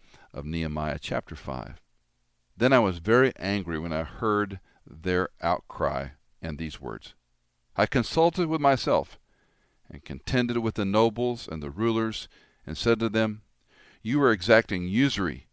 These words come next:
each from his brother.' Therefore I held a great assembly against them.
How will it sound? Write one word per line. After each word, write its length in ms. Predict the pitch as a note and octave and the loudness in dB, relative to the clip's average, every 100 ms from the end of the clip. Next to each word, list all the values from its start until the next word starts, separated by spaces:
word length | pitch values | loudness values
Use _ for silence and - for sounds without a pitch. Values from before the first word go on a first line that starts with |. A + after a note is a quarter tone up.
| _ - | _ -2
each 300 | B2+ D#3+ - | 0 0 -2
from 160 | C#3+ B2 | -4 -2
his 140 | G2 | -4
brother.' 540 | F2 A#2 A2+ D#2 - _ _ _ _ _ _ _ _ _ _ | 4 6 6 2 -4 _ _ _ _ _ _ _ _ _ _
Therefore 480 | D2 D2+ - F#2+ F2+ | -10 -8 -6 0 2
I 140 | E2+ | 2
held 280 | E2 G#2+ G2+ | 2 0 2
a 60 | F2+ | -2
great 260 | F2 G#2 | 0 0
assembly 520 | E2+ - A#2+ A2+ F2+ D#2 | 0 -2 -4 -2 -2 -6
against 380 | D#2 F#2 F#2+ E2+ | -6 -8 -8 -12
them. 240 | C#2 | -12